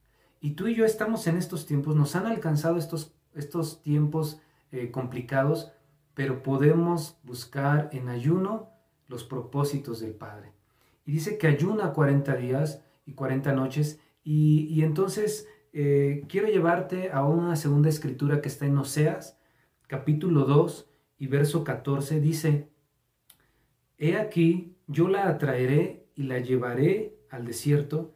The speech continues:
y hablaré a su corazón". Y está hablando nuestro Dios que nos va a traer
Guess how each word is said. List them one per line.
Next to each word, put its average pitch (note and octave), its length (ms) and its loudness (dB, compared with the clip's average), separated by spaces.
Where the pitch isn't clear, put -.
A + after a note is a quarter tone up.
y C3+ 100 -10
hablaré B2 320 -2
a C3+ 60 -2
su B2+ 140 -8
corazón". G#2+ 360 -12
Y C3+ 60 -8
está F#3+ 240 -8
hablando G#3 680 -2
nuestro C#3+ 400 2
Dios D3 460 0
que C3 480 0
nos C#3 320 0
va F#3 260 0
a A3+ 100 -6
traer C#3+ 640 0